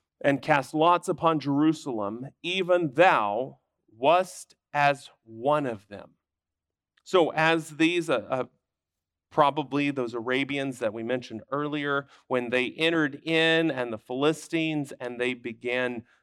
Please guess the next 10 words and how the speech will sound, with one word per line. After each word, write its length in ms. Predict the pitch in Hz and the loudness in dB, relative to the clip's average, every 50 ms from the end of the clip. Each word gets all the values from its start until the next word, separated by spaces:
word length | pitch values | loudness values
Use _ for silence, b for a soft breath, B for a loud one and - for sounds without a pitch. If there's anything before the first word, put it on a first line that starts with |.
| _ _ | _ _
to 180 | - - 123 113 | -14 -12 -12 -12
plunder 380 | - - 131 127 135 131 127 120 | -4 -2 -2 -2 0 -2 -6 -8
Jerusalem, 800 | 110 113 117 110 123 143 156 151 - - 170 170 190 202 196 160 | -8 -10 -8 -2 0 0 0 0 0 0 2 2 2 0 -2 -2
they 140 | 135 117 | -4 -4
began 540 | 117 113 117 113 110 120 123 120 120 120 113 | -4 -4 -8 -10 -8 -4 -4 -2 -2 -4 -6
to 140 | - - 120 | -10 -16 -20
take 500 | 104 - - 135 135 131 127 - _ _ _ _ _ _ _ _ | -20 -8 -6 -4 -4 -4 -6 -12 _ _ _ _ _ _ _ _
some 240 | - - 131 120 123 | -8 -6 -4 -2 -2
of 220 | 123 117 117 113 | -2 -4 -6 -6
them 300 | 117 113 107 104 101 101 | -6 -4 -4 -4 -6 -10